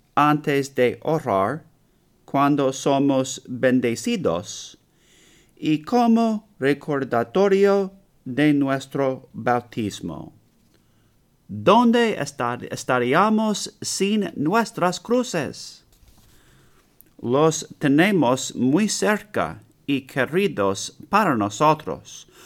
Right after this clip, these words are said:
por el poder que imparten, el poder de la fe. Las personas ven cosas diferentes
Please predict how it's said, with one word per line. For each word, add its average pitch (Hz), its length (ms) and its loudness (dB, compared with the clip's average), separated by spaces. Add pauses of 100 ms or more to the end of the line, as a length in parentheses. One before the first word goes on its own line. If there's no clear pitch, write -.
(220)
por 214 300 4
el 156 240 2
poder 139 880 0
que 131 240 -2
imparten, 107 960 -2 (880)
el 98 160 0 (100)
poder 196 680 0 (240)
de 160 520 0
la 135 280 0
fe. 95 600 -4 (1400)
Las 359 260 2
personas 208 960 2
ven 165 480 0
cosas 143 760 0
diferentes 143 1160 -4